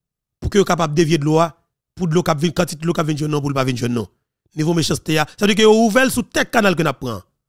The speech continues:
Niveau méchanceté, li la caillou et li visible. Moi content pour me dire nous bonjour, bonsoir tout le monde. Dépendamment de qui côté qui est, ou attendez nous et ou regardez nous, hein.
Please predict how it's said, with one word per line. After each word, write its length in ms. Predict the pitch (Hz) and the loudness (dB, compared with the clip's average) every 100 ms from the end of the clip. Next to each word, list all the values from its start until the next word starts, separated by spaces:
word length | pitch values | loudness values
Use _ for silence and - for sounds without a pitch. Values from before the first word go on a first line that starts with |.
| _ _ _ _ _ _ 151 | _ _ _ _ _ _ -2
Niveau 160 | 160 | 2
méchanceté, 480 | 160 135 - 147 143 151 _ _ _ _ - | 2 0 -2 -2 -2 -2 _ _ _ _ -10
li 120 | 131 | -4
la 140 | 143 127 | -2 -2
caillou 380 | 123 127 135 - _ | -2 0 -2 -6 _
et 100 | 131 | 0
li 100 | 131 | 2
visible. 340 | 120 101 104 85 _ _ _ - | 2 -2 -6 -12 _ _ _ -2
Moi 140 | 175 214 | 2 2
content 380 | 208 180 165 | 2 0 0
pour 140 | 135 151 | 0 -4
me 60 | |
dire 120 | 135 147 | -2 -2
nous 80 | |
bonjour, 400 | 156 165 156 220 | 0 0 2 2
bonsoir 240 | 190 147 151 | 2 0 -2
tout 120 | 151 | -4
le 80 | 170 | 0
monde. 200 | 196 240 - _ _ _ _ _ _ _ _ _ _ | 0 -2 -8 _ _ _ _ _ _ _ _ _ _
Dépendamment 420 | 147 165 165 160 | -2 0 0 -2
de 80 | 151 | -4
qui 100 | - | -6
côté 200 | 160 143 | -6 -6
qui 100 | 143 | -2
est, 80 | 139 | 0
ou 120 | 135 | 0
attendez 320 | 131 135 131 | -2 -2 0
nous 180 | 127 110 - | 0 -2 -2
et 60 | |
ou 60 | 123 | -2
regardez 280 | 117 123 120 | 0 -2 0
nous, 160 | |
hein. 80 | 120 | 0